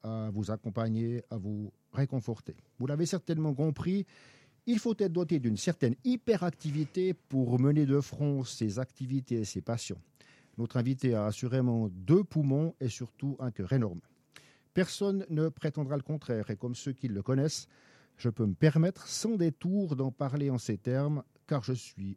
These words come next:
heureux et privilégié de l'avoir comme ami,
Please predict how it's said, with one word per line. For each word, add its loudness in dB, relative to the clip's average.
heureux 2
et 0
privilégié 2
de 2
l'avoir 0
comme 0
ami, 2